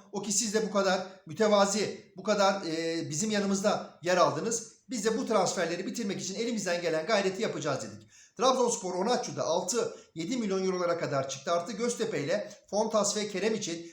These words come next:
pazarlıkların sürdüğünü sizlere daha önce de söylemiştik.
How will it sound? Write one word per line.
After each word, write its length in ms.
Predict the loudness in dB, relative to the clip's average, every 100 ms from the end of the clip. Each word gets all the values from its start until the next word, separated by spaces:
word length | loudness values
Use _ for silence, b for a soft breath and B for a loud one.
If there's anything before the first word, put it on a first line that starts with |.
| B
pazarlıkların 680 | 0 4 4 2 0 0 0
sürdüğünü 380 | -2 -4 -4 -4
sizlere 380 | -2 0 0
daha 180 | 2 2
önce 160 | 0 -4
de 60 |
söylemiştik. 680 | -6 -4 -6 -8 -8 -10 B